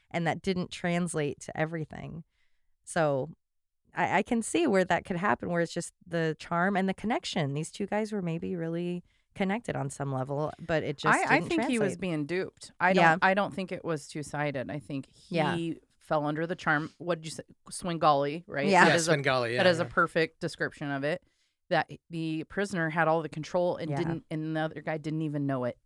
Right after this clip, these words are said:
Speaker 2: He
Speaker 1: Yeah.
Speaker 2: didn't see it at all.
Speaker 1: Yeah. That's interesting and heartbreaking, too. You don't think about trees at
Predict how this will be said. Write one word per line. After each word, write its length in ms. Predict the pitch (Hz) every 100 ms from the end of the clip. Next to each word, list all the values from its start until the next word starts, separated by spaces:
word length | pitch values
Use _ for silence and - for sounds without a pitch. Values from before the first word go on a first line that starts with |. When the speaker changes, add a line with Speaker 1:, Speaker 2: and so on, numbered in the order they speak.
| _
Speaker 2:
He 80 | 156
Speaker 1:
Yeah. 120 | 139
Speaker 2:
didn't 160 | 131 131
see 220 | 156 139
it 100 | 127
at 120 | 139
all. 280 | 123 131 165 _ _
Speaker 1:
Yeah. 260 | - 139 135 - _ _ _ _ _
That's 300 | 202 190 - -
interesting 600 | 196 202 180 - 180 160
and 200 | 147 -
heartbreaking, 680 | 147 185 - 156 139 151 151
too. 340 | - 160 120
You 120 | 139
don't 200 | 165 165
think 120 | 156 160
about 240 | 135 -
trees 720 | - - 143 175 233 240 - _ _ -
at 120 | -